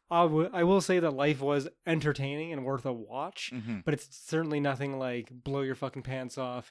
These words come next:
Speaker 2: Such a
Speaker 1: Amazing.
Speaker 2: good movie. It's,
Speaker 1: I know,
Speaker 2: it's
Speaker 1: but I think
Speaker 2: amazing.
Speaker 1: that's because you, again, you have poor taste in movies.
Speaker 2: No,
Speaker 1: And
Speaker 2: I
Speaker 1: haven't
Speaker 2: have
Speaker 1: seen
Speaker 2: great
Speaker 1: much.
Speaker 2: taste in
Speaker 1: No,
Speaker 2: movies.
Speaker 1: you have terrible
Speaker 2: Anybody
Speaker 1: taste.
Speaker 2: who disagrees with me has shit taste in movies.
Speaker 1: No, I think it's just you, and
Speaker 2: Mm.
Speaker 1: you're looking in a mirror. You,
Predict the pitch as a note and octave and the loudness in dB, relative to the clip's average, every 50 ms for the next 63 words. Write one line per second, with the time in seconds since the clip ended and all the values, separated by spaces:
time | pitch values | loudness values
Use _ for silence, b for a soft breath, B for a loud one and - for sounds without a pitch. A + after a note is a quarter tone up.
0 | - - - - - - C3 A2+ - C#3+ C#3+ C#3+ C#3 C3+ C3+ B2+ G2+ C3 B2+ B2+ | -16 -14 -12 -12 -8 -6 -6 -6 -4 -2 -2 0 0 0 0 -2 -2 -4 -4 -4
1 | B2+ B2+ F#2 G2 G#2 G#2+ A2+ G#2 D#3+ D#3+ E3 D#3+ C#3 C#3+ C3+ G#2+ - D#3 E3 E3 | -6 -8 -10 -10 -8 -6 -2 2 4 4 6 6 4 2 0 0 4 6 6 6
2 | D#3 F3+ F3 D#3+ D#3+ D#3+ - - D#3+ C3 D3+ D3 C#3 D3 D#3 F3+ D#3+ C#3+ D3 C#3+ | 6 4 2 0 0 0 0 -2 -4 -2 -2 -2 -4 -4 -6 -6 -4 -2 0 0
3 | C3 B2 A#2+ C3 C#3 D3 C#3+ B2+ - - - D#3+ D3+ - - C#3+ C#3+ C#3 C#3 - | 0 -2 -4 -4 -2 -2 -2 -2 -4 -2 0 0 0 0 0 -2 -4 -4 -6 -8
4 | C#3+ C3+ C3+ C#3 C#3 C3 C#3 C3 B2 A#2 A#2 A2 B2 C#3 D#3 D#3 C#3+ D#3 D3 B2 | -8 -6 -6 -6 -6 -6 -6 -2 2 4 6 8 8 8 8 8 6 2 0 2
5 | B2+ C3+ C3+ C3+ A#2+ - A#2+ A2+ - - A2 A2 G#2+ D3 C#3+ D3 D#3 D#3+ D3+ C3+ | 4 4 4 2 2 0 -2 -2 -2 -6 -8 -4 -2 0 0 4 4 4 4 4
6 | - - _ _ - - D#3 D#3+ D#3 D3+ D3+ D3 F3+ F3+ - F#3+ F#3 E3 A#2 C#3+ | 0 -10 _ _ -4 2 6 6 8 8 8 8 8 8 8 8 6 6 6 4
7 | D#3 - E3+ C3 A#2 A#2+ B2 C3 C3+ D3 D3+ C#3+ E3+ F#3+ F3+ D3 B2 A#2 - - | 2 2 2 0 2 2 2 2 2 0 -2 -4 -2 -2 0 2 0 0 0 -2
8 | C3 A#2+ - - C3 A#2 - - A2 A2+ G#2+ G#2 D3 C#3+ C3 B2+ C3+ D3+ E3 D3 | -2 -2 0 -2 -2 -2 -4 -6 -8 -6 -4 -2 0 0 0 0 0 2 2 4
9 | C#3 D#3 D#3 D3+ C3 B2+ C#3+ C3 - C#3 C3 B2 A#2+ C3+ C#3 C3+ C3 B2+ B2 C#3 | 4 6 6 4 4 2 0 -2 -2 -4 -6 -6 -4 -4 -4 -4 -4 -4 -2 -2
10 | C#3 C#3 C#3+ C#3 D3 C#3 C#3 C3+ C3+ C3 C3 C3 B2+ B2 B2 B2 B2 C#3 D3+ | -2 -2 -2 -2 -2 -2 -2 -4 -4 -6 -6 -6 -6 -6 -6 -6 -8 -8 -10